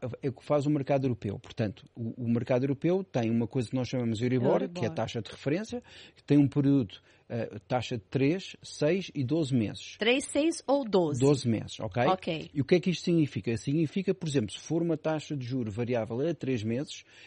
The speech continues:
Speaker 1: a prestação mensal é recalculada cada três meses. Se for a seis meses, é recalculada cada meio ano. Se for a doze meses, é
Speaker 2: Ok.
Speaker 1: anualmente.
Speaker 2: Ok.
Speaker 1: Com isto, s-, soma-se uma coisa que nós chamamos o spread.
Speaker 2: Ok.
Speaker 1: Basicamente,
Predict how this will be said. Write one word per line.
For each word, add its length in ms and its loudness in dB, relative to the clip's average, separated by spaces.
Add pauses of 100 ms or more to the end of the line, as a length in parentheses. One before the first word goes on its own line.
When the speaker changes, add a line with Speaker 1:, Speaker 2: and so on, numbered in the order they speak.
(140)
Speaker 1:
a 160 4
prestação 540 -2
mensal 480 0
é 40 2
recalculada 640 -2 (120)
cada 300 2
três 280 -2
meses. 440 -2 (580)
Se 120 -14
for 360 -4 (200)
a 80 -4
seis 280 -2
meses, 340 0
é 60 -8
recalculada 520 -4
cada 300 -2
meio 300 2
ano. 260 0
Se 140 -14
for 180 -6
a 40 -2
doze 260 -2
meses, 300 -2 (100)
é 60 -4
Speaker 2:
Ok. 120 -2
Speaker 1:
anualmente. 540 -4 (300)
Speaker 2:
Ok. 220 -14
Speaker 1:
Com 160 4
isto, 340 2 (280)
s-, 340 -12
soma-se 480 -2
uma 120 -2
coisa 220 -4
que 60 -6
nós 120 -2
chamamos 340 -2
o 40 -4
spread. 440 -4 (480)
Speaker 2:
Ok. 260 -12
Speaker 1:
Basicamente, 580 0